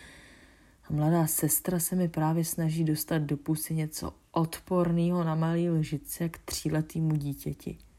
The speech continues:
Rty jsem nechala pevně sevřený a pomalu mi začalo docházet, co se děje. Po tváři se mi začal kutálet slzy. Mladá sestra vzala ubrousek, co ležel vedle tácku s jídlem,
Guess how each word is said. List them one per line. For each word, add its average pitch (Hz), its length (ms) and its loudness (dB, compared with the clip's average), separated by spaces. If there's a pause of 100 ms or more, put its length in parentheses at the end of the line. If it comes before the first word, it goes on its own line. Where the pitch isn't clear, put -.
(880)
Rty 147 220 0
jsem 151 220 -2
nechala 147 280 -2
pevně 151 300 0
sevřený 156 580 2
a 160 80 -4
pomalu 156 320 2
mi 165 120 4
začalo 156 380 0
docházet, 151 520 -2
co - 100 -10
se 151 200 -2
děje. 143 280 -6 (1300)
Po 180 100 6
tváři 175 340 8
se 180 120 2
mi 185 100 4
začal 175 340 2
kutálet 160 580 -2
slzy. 151 440 -2 (1000)
Mladá 165 400 8
sestra 170 420 0
vzala 170 260 4
ubrousek, 156 600 2
co - 140 -2
ležel 165 280 4
vedle 156 240 4
tácku 156 460 0
s 147 80 -2
jídlem, 160 440 4